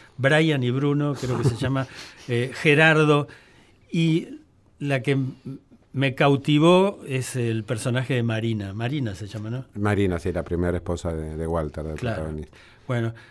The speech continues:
Speaker 1: Marina que, no quiero contar todo, pero bueno, se va a Brasil un día con el hijo y resulta que tiene un desliz y termina embarazada y tiene un hijo negro. Ella es blanca,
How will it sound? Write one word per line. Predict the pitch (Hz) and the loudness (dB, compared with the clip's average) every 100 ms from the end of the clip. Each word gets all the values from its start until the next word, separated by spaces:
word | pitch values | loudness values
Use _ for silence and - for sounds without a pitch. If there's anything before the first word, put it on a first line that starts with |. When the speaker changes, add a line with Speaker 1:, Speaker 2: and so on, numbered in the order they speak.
| _ 127 | _ -4
Speaker 1:
Marina | 120 156 180 160 | 0 4 4 4
que, | 147 127 120 - _ _ _ _ _ _ _ _ _ _ _ _ _ _ _ | 2 0 -4 -12 _ _ _ _ _ _ _ _ _ _ _ _ _ _ _
no | 143 160 | -6 -2
quiero | 196 147 120 | 2 2 2
contar | 117 117 120 | 0 -2 -2
todo, | 127 139 | 2 2
pero | 127 139 | 4 6
bueno, | 165 151 | 6 6
se | - | 4
va | 151 | 6
a | 175 | 6
Brasil | 170 - 196 175 156 | 4 2 2 4 4
un | 147 | 2
día | 151 160 156 156 | 2 2 0 -2
con | 131 120 | -2 0
el | 127 | 0
hijo | 165 - 151 165 165 - - - - - - - - - | 0 0 -2 -2 -4 -16 -20 -20 -20 -20 -20 -20 -20 -6
y | - 156 170 | 2 4 4
resulta | 151 135 151 151 151 | 2 0 2 2 2
que | 135 | 0
tiene | 123 143 147 | 0 2 4
un | 143 | 4
desliz | 139 143 160 165 165 - - _ _ _ _ _ _ _ | 4 4 4 4 2 -6 -14 _ _ _ _ _ _ _
y | 123 131 175 165 113 104 - | -2 2 2 0 -2 -8 -12
termina | - 120 135 156 | -8 -2 0 2
embarazada | 151 139 123 165 | 2 2 0 0
y | 175 | -2
tiene | 151 131 | 0 -2
un | 131 | -2
hijo | 127 127 | -2 -2
negro. | 123 113 107 104 104 123 | 0 -2 -4 -6 -10 -10
Ella | 143 202 123 90 - - - - | -4 -2 -2 -6 -18 -20 -20 -14
es | - | -10
blanca, | 143 147 185 117 131 | -10 -8 -8 -8 -8